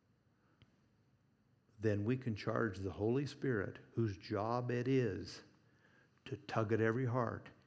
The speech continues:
And he's the prosecuting attorney sent from the Father, who's the judge. He will read the charges. No one can say, "I've watched enough cops."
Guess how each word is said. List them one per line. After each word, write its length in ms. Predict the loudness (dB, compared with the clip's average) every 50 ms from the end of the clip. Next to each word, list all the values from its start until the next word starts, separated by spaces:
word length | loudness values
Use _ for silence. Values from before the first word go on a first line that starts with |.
| _ _ _ _ _ _ _ _ -4
And 180 | -2 0 0 0
he's 320 | 2 4 4 4 4 2
the 60 | 0 -2
prosecuting 800 | 0 0 0 0 0 -2 -4 -4 -2 2 2 4 4 2 2 0
attorney 420 | -2 -2 0 0 0 0 -2 -4 -8 -14 -20 -20 _ _ _ -6
sent 300 | 0 2 2 2 2 0
from 200 | -4 -4 -4 -4
the 80 | -6
Father, 540 | -4 -2 2 4 4 4 4 2 0 -4 -6 -6 -2
who's 220 | 0 0 0 0
the 140 | -2 0 2
judge. 460 | 4 4 4 4 2 -2 -4 -10 -14 -18 -20 _ _ _ _ _ _ _ _ _ _ _ _ _ _ _ _ _ _ _ _ _ _ _ _ _ _ _ _ _ _
He 280 | -6 -2 0 2 2 4
will 280 | 6 6 8 8 8
read 260 | 8 8 6 6 4
the 60 | 2 -2
charges. 640 | -2 0 2 2 2 0 0 -4 -10 -14 -14 -16 -16 -18 -20 -20 -20 _ _ _ _ _ _ _ _ _ _ _ _ _ _ _ _ _ _ _ _ _ _ _ _ _ _ _ _ _ _ _ _ _ _ _ -2
No 240 | 2 4 6 6 8
one 320 | 8 6 6 6 4 4
can 220 | 2 2 2 2
say, 400 | 4 4 4 4 4 4 0 -4 -8 -14 -20 -20 _ _ _ _ -8
"I've 180 | -6 -6 -2
watched 360 | 0 2 2 2 0 -2 -4 -4
enough 380 | -2 -2 0 -2 -2 -4 -8 -4
cops." 580 | -2 0 0 0 -2 -6 -10 -14 -16 -16 -18